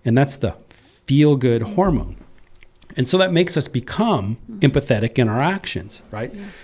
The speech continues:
Speaker 1: So there's three things that oxytocin does to the human being. Number one, it makes us feel more generous.
Speaker 2: Mm-hmm.
Speaker 1: Number two, it acts as a bonding agent or glue that makes us adhere to each other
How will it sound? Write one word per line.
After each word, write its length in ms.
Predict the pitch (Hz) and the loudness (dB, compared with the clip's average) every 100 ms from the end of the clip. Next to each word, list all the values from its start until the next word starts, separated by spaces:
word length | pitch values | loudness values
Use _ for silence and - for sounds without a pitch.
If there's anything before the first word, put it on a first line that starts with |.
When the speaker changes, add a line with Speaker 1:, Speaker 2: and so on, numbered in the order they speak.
| - - - - | -20 -20 -20 -8
Speaker 1:
So 260 | - 175 165 | 0 2 2
there's 340 | 143 160 160 | 4 4 2
three 280 | 175 240 254 | 0 2 2
things 640 | - 156 127 107 - - _ 120 | 0 0 0 0 -4 -12 _ -6
that 260 | 110 - _ _ _ _ _ - | -6 -6 _ _ _ _ _ -4
oxytocin 720 | 135 - 139 123 113 - 107 | -4 -4 -4 -2 -2 -2 -4
does 380 | 110 101 95 - - _ _ - | -2 -2 -4 -8 -18 _ _ -10
to 100 | 113 | -8
the 80 | - | -4
human 240 | 110 95 | -4 -4
being. 240 | 98 82 - - _ _ _ _ _ _ _ - | -4 -8 -14 -20 _ _ _ _ _ _ _ -4
Number 160 | 131 135 | 2 2
one, 160 | 139 | 2
it 60 | 135 | 2
makes 180 | 120 - | -2 -2
us 100 | - | -6
feel 180 | - 107 | -4 -2
more 160 | 101 | -2
generous. 500 | 92 92 87 82 - | -6 -8 -10 -14 -18
Speaker 2:
Mm-hmm. 100 | - 160 _ 202 _ _ _ - | -20 -20 _ -20 _ _ _ -6
Speaker 1:
Number 160 | 117 107 | -2 -2
two, 640 | - - - 214 123 104 - - | -4 -6 0 2 2 0 -6 -4
it 100 | 131 | 0
acts 280 | 131 127 - | 2 0 0
as 100 | 113 | 0
a 60 | 101 | 0
bonding 560 | - 117 147 165 123 | -2 -2 2 2 2
agent 400 | 95 98 92 95 _ _ | 0 -4 -6 -10 _ _
or 100 | 123 | -2
glue 640 | 101 113 131 180 104 98 - _ - | 0 2 4 4 2 -2 -8 _ -6
that 80 | 117 | 0
makes 220 | 120 - | 2 2
us 140 | 120 - | -2 -2
adhere 440 | 101 - 170 165 | -6 -4 -2 0
to 140 | - 107 | 0 -2
each 160 | - | -2
other 280 | 101 98 | -2 -2